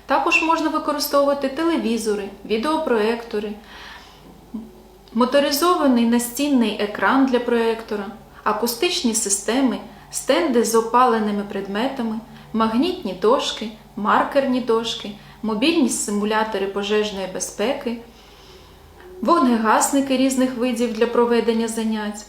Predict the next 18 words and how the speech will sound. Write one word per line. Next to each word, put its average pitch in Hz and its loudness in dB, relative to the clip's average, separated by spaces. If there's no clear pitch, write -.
протигази, 233 2
столи, 214 0
стільчики, 226 -4
дитячий 240 0
одяг 220 4
рятувальників, 220 0
дитячі 320 -2
каски, 226 -2
іграшки, 233 -2
пазли, 214 2
конструктори. 202 -2
При 240 0
оснащенні 254 0
класів 220 -2
безпеки 214 -4
необхідно 240 -2
врахувати 233 0
можливість 208 -2